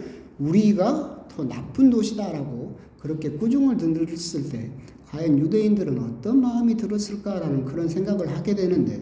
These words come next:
이 세 도시가 결국은 예수님에게 그렇게 꾸중을 듣습니다. 왜 꾸중을 들을까 생각을 해보면 잘 생각을 해보십시오. 예수님께서 그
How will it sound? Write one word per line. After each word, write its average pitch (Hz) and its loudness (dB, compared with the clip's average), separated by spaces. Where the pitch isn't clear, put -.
이 185 4
세 214 4
도시가 202 2
결국은 160 2
예수님에게 139 2
그렇게 139 -4
꾸중을 220 0
듣습니다. 123 -4
왜 240 4
꾸중을 262 0
들을까 190 0
생각을 202 -2
해보면 123 -4
잘 - -14
생각을 214 2
해보십시오. 180 -2
예수님께서 190 4
그 151 -12